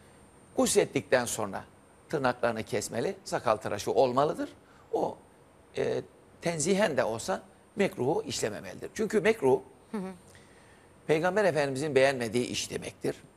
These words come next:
Speaker 1: Peygamberimizin beğenmediğini bir Müslüman da beğenmemelidir. Yine
Speaker 2: Evet.
Speaker 1: ibadetlerin sevabını gideren şey demektir mekruh.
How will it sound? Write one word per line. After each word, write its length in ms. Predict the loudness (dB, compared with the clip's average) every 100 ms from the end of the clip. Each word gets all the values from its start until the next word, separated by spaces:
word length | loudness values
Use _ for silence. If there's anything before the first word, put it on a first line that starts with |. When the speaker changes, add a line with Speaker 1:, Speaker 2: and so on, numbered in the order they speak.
| _ -20 -20 -20 -20 -20 -20 2
Speaker 1:
Peygamberimizin 720 | 4 6 6 4 2 -2 -2 0
beğenmediğini 680 | 2 2 -2 -2 -4 -4 -14 -14 0
bir 120 | 0
Müslüman 440 | 0 -4 -2 0 0
da 120 | 0
beğenmemelidir. 800 | 0 -2 -6 -10 -10 -12 -18 -20 -20 -20 -20 -20 -20 0
Yine 160 | 2 4
Speaker 2:
Evet. 220 | 4 2
Speaker 1:
ibadetlerin 640 | 4 4 6 4 4 4
sevabını 540 | 2 6 6 6 4 0
gideren 480 | -2 0 0 0 -2 -16 -20 -20
şey 320 | -4 4 4 4
demektir 420 | 0 -4 -4 -6
mekruh. 440 | -4 -2 2 0